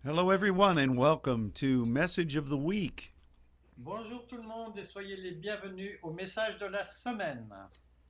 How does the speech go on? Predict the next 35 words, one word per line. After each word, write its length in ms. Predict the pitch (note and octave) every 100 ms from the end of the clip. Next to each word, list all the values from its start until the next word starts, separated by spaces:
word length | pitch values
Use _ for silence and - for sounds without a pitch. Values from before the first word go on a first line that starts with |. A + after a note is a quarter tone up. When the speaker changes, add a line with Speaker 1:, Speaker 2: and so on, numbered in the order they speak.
| -
Speaker 1:
And 240 | A2+ A#2+
it 100 | C3
is 200 | C3+ A#2+
a 80 | A2+
great 600 | G2+ F2 A#2+ F3+ A3 -
privilege 600 | - A#2+ G#2+ A#2 C#3+ C#3 -
to 60 |
be 320 | A#2+ C3+ D3+
here 300 | B2 A#2+ C#3
with 320 | D#3 D3 F3+ C#3+
you 200 | D#3+ F3
in 100 | C#3
the 80 |
month 340 | C3+ D#3+ G#3 -
of 140 | F#3+
February. 920 | - - G#3+ F3 F3 D#3 B2+ G2 E2+ - _ _ _ _ _ _ - _ _
Speaker 2:
Et 120 | D3+
c'est 260 | D#3 D#3+ D#3
un 100 | D3+
grand 260 | D#3 G#3+
privilège 680 | A#3 G#3 F#3 F3 F3+ G3 F#3+ _
pour 180 | E3 D#3
nous 400 | F3 G#3+ A#3+ A3+
d'être 300 | F3+ F3+ -
avec 320 | E3+ E3 D#3
vous 480 | D#3 F#3 A3 A#3 A#3 _
pendant 540 | F3+ E3+ E3+ D#3+ F#3
ce, 220 | F3+ - D3 D3+ -
enfin, 300 | - C#3+ B2+ - _ -
au 80 |
début 460 | C3 D3+ E3+ F3+ A3+
de 100 | F3
ce 160 | - D#3
mois 220 | E3 G3+
de 260 | F#3+ G#3